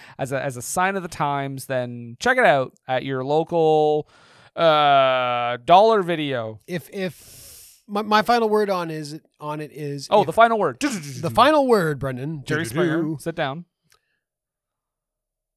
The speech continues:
Speaker 2: If you like a historical comedy, this
Speaker 1: Jerry,
Speaker 2: is certainly,
Speaker 1: Jerry. Oh, sorry. That's,
Speaker 2: this
Speaker 1: uh,
Speaker 2: is certainly worth watching. Um, but at the end of the day, if you wanna laugh, if you just wanna fucking laugh,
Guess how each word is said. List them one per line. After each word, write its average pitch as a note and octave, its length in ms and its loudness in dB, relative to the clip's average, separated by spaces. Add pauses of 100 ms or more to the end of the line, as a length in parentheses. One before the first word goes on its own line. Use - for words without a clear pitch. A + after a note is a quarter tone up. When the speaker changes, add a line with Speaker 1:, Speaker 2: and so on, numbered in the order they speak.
(460)
Speaker 2:
If F3+ 120 -10
you G#3 80 -2
like G#3+ 200 -4
a G#3+ 80 -4
historical F#3+ 480 -8
comedy, A#3 420 -6
this E3 160 -12
Speaker 1:
Jerry, C#4 200 8
Speaker 2:
is C#4 100 8
certainly, B3+ 480 6
Speaker 1:
Jerry. C#4 680 6
Oh, F3+ 140 2
sorry. B2+ 380 -6
That's, C3 200 -8
Speaker 2:
this E3+ 220 -6
Speaker 1:
uh, B2+ 80 -8
Speaker 2:
is B2 60 -8
certainly F3+ 320 -4
worth E3+ 260 -6
watching. D#3 600 -8
Um, D3+ 420 -10 (240)
but G#3 260 0 (340)
at F3+ 120 -10
the G#3 120 -6
end A3 120 -2
of - 20 -12
the G#3 60 -8
day, G#3 260 -2
if F#3 260 -8
you F#3 80 -4
wanna G3+ 260 -4
laugh, A3+ 600 -4
if - 160 -18
you D3 60 -20
just F#3+ 240 -12
wanna F#3 240 -4
fucking F3+ 400 -6
laugh, G3+ 580 -8